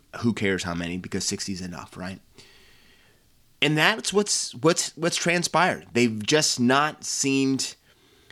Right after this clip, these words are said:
I think that caught a lot of people in the sporting world off guard, me included, that you couldn't get up for your big rivals like that. And it's kind of transpired from that point forward. They,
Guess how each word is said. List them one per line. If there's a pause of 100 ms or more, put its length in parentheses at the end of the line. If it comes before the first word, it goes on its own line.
(120)
I
think
that
caught
a
lot
of
people
in
the
sporting
world (180)
off
guard, (1000)
me
included, (960)
that
you
couldn't
get
up
for
your
big
rivals
like
that.
And
it's
kind
of
transpired
from
that
point
forward.
They,